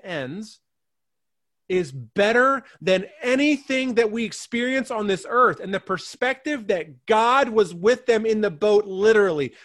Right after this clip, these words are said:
with skin on, gave them a perspective that it didn't matter anymore what happened. And that's the place that we have to get to. I understand. I don't think God is calling us to a place of,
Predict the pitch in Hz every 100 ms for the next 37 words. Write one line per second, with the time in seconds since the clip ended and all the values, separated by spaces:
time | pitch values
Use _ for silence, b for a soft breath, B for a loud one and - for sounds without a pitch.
0 | - 190 185 - - 247 247 226 165 143
1 | 135 143 B B 175 156 226 277 311 269
2 | 262 254 - 226 - - 240 - 202 202
3 | 196 165 135 247 247 190 185 202 226 269
4 | 233 208 185 175 170 156 143 b - 180
5 | 175 143 180 165 139 - - _ _ _
6 | _ _ _ _ _ _ _ _ _ _
7 | _ _ _ _ - 185 247 302 - -
8 | 262 233 233 226 226 233 185 240 233 185
9 | 156 226 330 285 226 B B 226 339 320
10 | 269 208 214 208 - 208 208 240 220 -
11 | 214 190 - 202 190 185